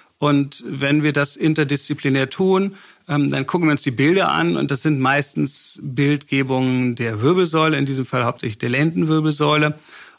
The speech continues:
Und da sieht man, wenn man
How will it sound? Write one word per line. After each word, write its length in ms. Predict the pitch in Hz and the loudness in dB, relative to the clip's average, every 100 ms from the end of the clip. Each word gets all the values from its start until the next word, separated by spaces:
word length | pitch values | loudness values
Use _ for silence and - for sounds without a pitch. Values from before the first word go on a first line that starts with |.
| _ | _
Und 360 | 135 127 123 214 | 0 0 -2 -12
da 640 | 160 151 175 170 156 135 | -14 -14 -12 -8 -4 -2
sieht 280 | 123 147 - | 0 -2 0
man, 320 | 139 139 135 | 0 2 0
wenn 120 | 131 135 | 2 2
man 300 | 131 139 | 2 0